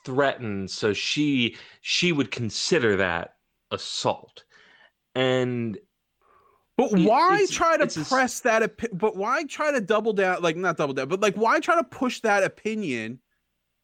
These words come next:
Speaker 2: to
Speaker 1: It,
Speaker 2: these
Speaker 1: yeah,
Speaker 2: two
Speaker 1: 'cause it's
Speaker 2: co-hosts?
Speaker 1: Yeah, well, that's the whole thing. It's, it's a pointless argument. It's a s-, semantic argument. It's like,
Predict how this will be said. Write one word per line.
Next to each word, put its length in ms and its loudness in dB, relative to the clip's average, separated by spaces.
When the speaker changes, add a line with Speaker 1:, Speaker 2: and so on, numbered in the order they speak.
Speaker 2:
to 180 0
Speaker 1:
It, 100 -2
Speaker 2:
these 180 2
Speaker 1:
yeah, 120 2
Speaker 2:
two 80 4
Speaker 1:
'cause 80 0
it's 100 2
Speaker 2:
co-hosts? 560 0
Speaker 1:
Yeah, 120 2
well, 100 4
that's 240 2
the 100 2
whole 180 2
thing. 220 0
It's, 180 -8
it's 180 -2
a 60 2
pointless 800 -4
argument. 440 0
It's 200 -2
a 60 -4
s-, 80 -4
semantic 640 -4
argument. 360 0
It's 100 -6
like, 140 -2